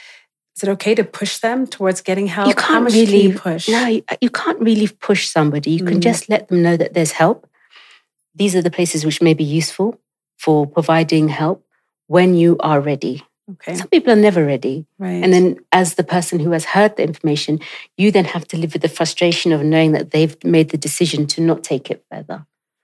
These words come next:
Speaker 2: or not do anything about the trauma that they've experienced. But for them, if that's where they are at and that's as far as they can go with dealing with it, it's okay.
Speaker 1: Hmm.
Speaker 2: You're there to support,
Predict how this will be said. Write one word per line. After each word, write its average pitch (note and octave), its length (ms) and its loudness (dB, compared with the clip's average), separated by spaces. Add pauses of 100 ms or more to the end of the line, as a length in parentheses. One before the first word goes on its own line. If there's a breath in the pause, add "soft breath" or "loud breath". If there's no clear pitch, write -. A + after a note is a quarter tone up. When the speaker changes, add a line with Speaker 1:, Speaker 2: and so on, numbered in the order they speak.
(120)
Speaker 2:
or E3 100 0
not E3 280 2
do E3+ 120 2
anything D#3+ 460 2
about C#3+ 320 -6
the D3+ 80 -6
trauma D3 380 -4
that - 160 -8
they've C#3 200 -10
experienced. - 720 -10 (400 loud breath)
But - 120 -2
for F3+ 120 -2
them, G3 280 2
if - 180 -4
that's - 300 -4
where E3+ 100 0
they D#3 240 0
are D3 260 -6
at F#3+ 200 -4
and D#3 160 -2
that's D#3+ 200 -4
as D#3+ 100 -8
far D#3+ 220 -2
as D#3+ 120 0
they D3+ 120 -2
can D3+ 240 -2
go D3+ 160 2
with D3 220 -2
dealing G#3+ 300 4
with C#3 160 -2
it, - 180 -4 (400)
it's D3 220 -14
okay. C3 360 -14 (600)
Speaker 1:
Hmm. F3+ 200 -8
Speaker 2:
You're E3 100 -4
there D#3+ 180 0
to D#3 120 -10
support, - 680 -6